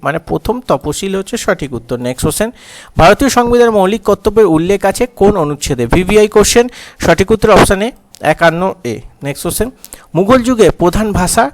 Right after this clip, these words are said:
কি ছিল? এক্ষেত্রে তোমাদের সঠিক উত্তর অপশন ডি, ফর-, ফরাসি হচ্ছে সঠিক উত্তর, ফার্সি। নেক্সট, জাতিপুঞ্জের নামকরণ করেন কে? এক্ষেত্রে সঠিক উত্তর অপশন বি, মানে ফ্র্যাঙ্কলিন ডি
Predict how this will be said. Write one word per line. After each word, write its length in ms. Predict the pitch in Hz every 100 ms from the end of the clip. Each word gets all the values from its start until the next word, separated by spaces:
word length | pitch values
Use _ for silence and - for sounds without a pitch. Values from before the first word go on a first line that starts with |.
| -
কি 140 | 240
ছিল? 320 | - - - - 90
এক্ষেত্রে 400 | - 147 208 247
তোমাদের 300 | 226 170 156
সঠিক 380 | - 175 - 214
উত্তর 200 | 220 220
অপশন 340 | 180 - 180
ডি, 200 | 151 214 320 _
ফর-, 680 | - - 131 151 170 170 - -
ফরাসি 400 | 160 175 - 214
হচ্ছে 240 | 208 -
সঠিক 400 | - 170 - 160
উত্তর, 320 | 127 - 104 - - -
ফার্সি। 480 | - 185 175 - - - _ _ _ _ _ 147
নেক্সট, 300 | 180 - - - - - 135
জাতিপুঞ্জের 760 | 160 165 240 240 233 226 240
নামকরণ 640 | 208 160 170 180 196 214
করেন 340 | 208 175 185 185
কে? 240 | 240 202 - _ _ _ -
এক্ষেত্রে 340 | 185 233 247
সঠিক 340 | - 226 220 226
উত্তর 200 | 247 226
অপশন 340 | - - 202
বি, 280 | 151 190 285 -
মানে 280 | 147 156 247 - _ _ _ _ -
ফ্র্যাঙ্কলিন 640 | 196 202 214 233 254 262
ডি 320 | 160 143 254